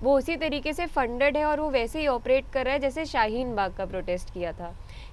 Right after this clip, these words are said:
कहने का मतलब ये कि शाहीन बाग के प्रोटेस्ट को तो आपने डिमोनाइज कर दिया,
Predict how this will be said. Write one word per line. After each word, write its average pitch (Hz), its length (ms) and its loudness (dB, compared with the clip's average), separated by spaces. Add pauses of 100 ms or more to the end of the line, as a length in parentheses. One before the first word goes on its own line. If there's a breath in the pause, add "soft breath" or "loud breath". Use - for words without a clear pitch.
कहने 285 240 4
का 359 100 0
मतलब 349 260 0
ये 359 80 0
कि 403 120 2
शाहीन 330 440 2
बाग 330 180 2
के 349 80 -2
प्रोटेस्ट 330 400 -2
को 349 80 -2
तो 349 100 2
आपने 349 200 4
डिमोनाइज 330 640 2
कर 190 140 2
दिया, 170 280 -2